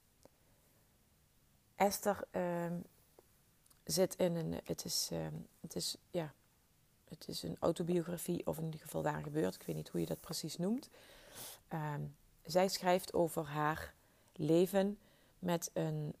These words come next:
eh, met haar ex-partner, ehm, nou, die,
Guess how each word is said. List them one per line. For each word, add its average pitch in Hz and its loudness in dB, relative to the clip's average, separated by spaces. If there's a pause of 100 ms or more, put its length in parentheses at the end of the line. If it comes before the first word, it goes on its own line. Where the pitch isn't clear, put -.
(100)
eh, - -8 (500)
met 82 -6
haar 85 -4
ex-partner, - -4 (760)
ehm, 143 -12 (1600)
nou, 156 -4
die, 180 2